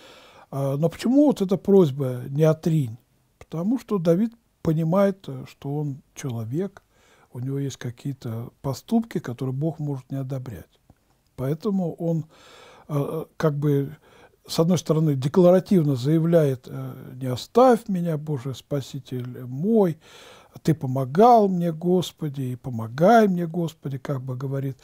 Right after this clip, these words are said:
но в то же время "Не отринь". Вот здесь мы видим как бы,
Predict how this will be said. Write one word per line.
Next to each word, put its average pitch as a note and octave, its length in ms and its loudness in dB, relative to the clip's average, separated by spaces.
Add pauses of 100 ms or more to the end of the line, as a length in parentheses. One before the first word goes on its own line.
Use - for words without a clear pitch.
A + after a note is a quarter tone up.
(240)
но D3 120 0
в - 40 -8
то C4 160 0
же A#3 140 2
время F#3 560 0
"Не D3+ 140 -4
отринь". B2+ 540 -8 (1300)
Вот B2+ 120 -14
здесь F3+ 240 -10
мы C#3 140 -10
видим C3+ 400 -12
как B2+ 200 -14
бы, C3 380 -16